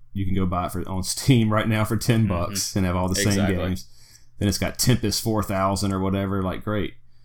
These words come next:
Speaker 1: And, you know,
Speaker 2: Mm-hmm.
Speaker 1: everybody's super, super pumped about it, but, like, four thousand something people, I mean, like, a ton of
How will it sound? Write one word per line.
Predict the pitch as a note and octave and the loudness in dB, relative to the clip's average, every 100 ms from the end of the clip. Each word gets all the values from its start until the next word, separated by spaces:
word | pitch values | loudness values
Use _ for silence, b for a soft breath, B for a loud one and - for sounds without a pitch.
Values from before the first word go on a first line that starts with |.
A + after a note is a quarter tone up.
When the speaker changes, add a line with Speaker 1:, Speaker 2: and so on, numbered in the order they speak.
| - - - | -20 -20 -4
Speaker 1:
And, | G#2 | 2
you | G2+ | 2
know, | G2+ G2 | 4 2
Speaker 2:
Mm-hmm. | G2 G2 | -2 -4
Speaker 1:
everybody's | A2+ B2+ C#3 G#2+ | -2 2 2 2
super, | - - C#3 D3+ | -2 -2 0 0
super | - E3 E3 A2+ | 0 -4 0 0
pumped | - C#3+ G2 | 2 2 4
about | E2 D#2+ | 2 2
it, | - | 2
but, | G2+ | 2
like, | F#2 | 2
four | - D3+ F#3+ | 0 -2 -2
thousand | F#3 G#2+ B2 B2 G#2+ | -2 -2 -2 0 0
something | G2+ A#2 G2+ | 0 -2 -2
people, | F#2+ A#2 G#2 G#2 | -2 -2 -2 -2
I | |
mean, | G#2+ | -2
like, | E2+ | -4
a | G2+ | -6
ton | - F3+ | -4 -2
of | D#3+ | 0